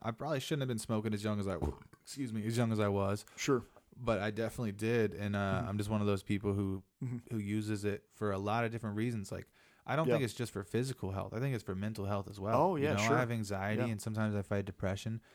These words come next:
Speaker 2: Yeah.
Speaker 1: And I, I have been for a long time. And marijuana is, it's none. I don't have any of
Speaker 2: Yeah.
Speaker 1: that when I smoke. I'm nothing. It
Speaker 2: Yep.
Speaker 1: doesn't. I, I, I approach
Speaker 2: Mm-hmm.
Speaker 1: life differently. It's,
Speaker 2: Mm-hmm.
Speaker 1: uh, it's been good for me, but I don't
Speaker 2: Mm-hmm.
Speaker 1: think it's for everyone. I think it's a blanket statement to say
Speaker 2: Yep.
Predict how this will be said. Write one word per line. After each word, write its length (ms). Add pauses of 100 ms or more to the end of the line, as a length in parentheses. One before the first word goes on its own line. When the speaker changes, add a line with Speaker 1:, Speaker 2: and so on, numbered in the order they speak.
(200)
Speaker 2:
Yeah. 140
Speaker 1:
And 80
I, 260
I 40
have 160
been 140
for 100
a 60
long 220
time. 260
And 200
marijuana 720 (480)
is, 260 (260)
it's 180
none. 460
I 80
don't 100
have 160
any 140
of 60
Speaker 2:
Yeah. 80
Speaker 1:
that 180
when 100
I 40
smoke. 280
I'm 140
nothing. 320 (220)
It 60
Speaker 2:
Yep. 80
Speaker 1:
doesn't. 200 (180)
I, 120 (100)
I, 240
I 80
approach 460
Speaker 2:
Mm-hmm. 80
Speaker 1:
life 200
differently. 460 (420)
It's, 200
Speaker 2:
Mm-hmm. 420
Speaker 1:
uh, 40 (420)
it's 220
been 380
good 240
for 180
me, 380 (160)
but 180
I 100
don't 180
Speaker 2:
Mm-hmm. 80
Speaker 1:
think 220
it's 140
for 260
everyone. 460
I 80
think 160
it's 100
a 60
blanket 380
statement 400
to 80
say 260
Speaker 2:
Yep. 80